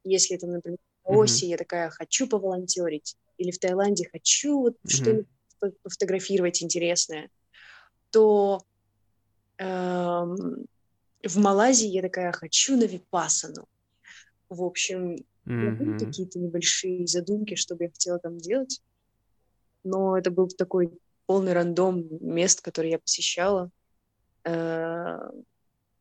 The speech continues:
Speaker 1: ну, было очень здорово. Я вот в первый раз посетила просто какие-то м-, небольшие города.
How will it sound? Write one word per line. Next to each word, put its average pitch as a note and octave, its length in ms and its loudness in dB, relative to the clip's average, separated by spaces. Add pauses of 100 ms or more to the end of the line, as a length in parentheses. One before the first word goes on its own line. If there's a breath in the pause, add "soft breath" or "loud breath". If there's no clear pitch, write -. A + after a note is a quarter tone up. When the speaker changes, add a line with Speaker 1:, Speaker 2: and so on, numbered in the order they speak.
(120)
Speaker 1:
ну, G#3+ 120 4
было A#3 200 8
очень G3 300 2
здорово. D#3+ 380 -8
Я G#3 160 6
вот G#3 180 0
в - 140 -20
первый C#4+ 240 4
раз F#3 140 0
посетила F#3+ 460 -2
просто - 300 -8
какие-то - 300 -12
м-, D#3+ 100 -8
небольшие E3 480 -4
города. D#3 360 -10